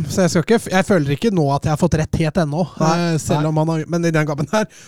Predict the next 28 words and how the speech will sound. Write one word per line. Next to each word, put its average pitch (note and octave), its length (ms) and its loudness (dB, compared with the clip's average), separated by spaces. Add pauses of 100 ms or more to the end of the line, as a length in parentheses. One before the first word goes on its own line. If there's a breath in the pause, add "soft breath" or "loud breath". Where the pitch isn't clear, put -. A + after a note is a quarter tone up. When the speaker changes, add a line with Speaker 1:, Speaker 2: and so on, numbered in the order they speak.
(140 loud breath)
Speaker 1:
nå F#3+ 100 -4
har F#3 60 2
han G#3 100 4
jo F3+ 140 -4
dreit D#3+ 180 0
den D#3 80 -4
seg G#3+ 180 4
ut D#3+ 120 0
mot F3+ 120 2
United, F3+ 400 0
da F3+ 80 4
ble D3 160 0
han C#3 120 -2
ikke D#3 120 0
straffa. E3+ 440 -2
Eh, E3+ 480 -6
nå F#3+ 100 -2 (420)
vil D#3+ 160 -4
jeg A3+ 140 -2
påstå D3+ 320 -2
han D#3+ 100 -4
gjorde D#3 200 -2
to E3+ 280 4
tabber C#3 320 0
i D3 100 0
den C#3 140 -4
kampen D3 360 -4
her. F4+ 60 -14